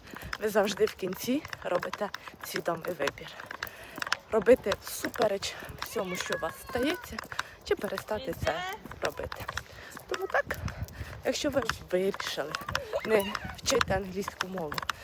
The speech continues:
і раптово у вас щось сталося дуже-дуже важливе, вам треба кудись їхати, щось в житті змінюєтесь, знайте, вас випробовує або ваш мозок, або всесвіт,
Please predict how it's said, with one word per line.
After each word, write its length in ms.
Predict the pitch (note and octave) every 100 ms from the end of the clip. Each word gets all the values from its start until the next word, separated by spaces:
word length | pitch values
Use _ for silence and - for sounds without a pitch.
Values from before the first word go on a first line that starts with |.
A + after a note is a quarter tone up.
| - - -
і 160 | F4 - - - - - - -
раптово 640 | A3+ C4+ D#4+ - G4 F#4+ C4+
у 60 |
вас 200 | C4+ E4
щось 240 | - - D4+
сталося 580 | - E4 D#4+ C#4+ - B3 - - - -
дуже-дуже 680 | A#3+ F#4 F#4 E4+ B3+ C#4 D4
важливе, 760 | C#4+ B3 C4+ D4+ D4 G#3+ F#3+ E3+ - - - - - -
вам 180 | E4 E4
треба 280 | E4+ E4+ D#4+
кудись 460 | D4 E4 - - -
їхати, 680 | A3 A#3 D#4 - A3+ - F#3+ - - - -
щось 180 | D#4+ D#4+
в 40 |
житті 300 | C#4 D4+ D#4
змінюєтесь, 1000 | C#4+ C4+ C#4 C#4 G3 F3+ D3+ F3+ - - - - - - - - A3
знайте, 360 | G#3+ D#3 D#3 E3 - - - - - - - -
вас 200 | C4+ C4+
випробовує 720 | A3+ G#3+ A3 G3 F#3+ F#3+ - -
або 260 | D4+ A3
ваш 240 | G#3+ B3+ -
мозок, 440 | E4 E4+ E4 - - - - - -
або 220 | C5+ A#3+
всесвіт, 600 | A3 - B3+ C4+ - G3